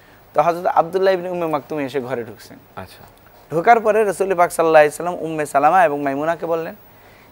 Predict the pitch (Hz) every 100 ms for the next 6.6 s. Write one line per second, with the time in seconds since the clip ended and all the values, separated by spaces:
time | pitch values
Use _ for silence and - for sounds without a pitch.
0 | - - 208 214 220 202 190 185 185 170
1 | 180 185 196 _ _ - _ _ _ _
2 | _ _ _ - 175 180 180 165 160 143
3 | 151 151 143 127 117 - - _ - 104
4 | 85 85 _ - _ _ - 240 285 226
5 | 226 233 214 202 202 185 175 175 170 175
6 | 170 165 160 151 -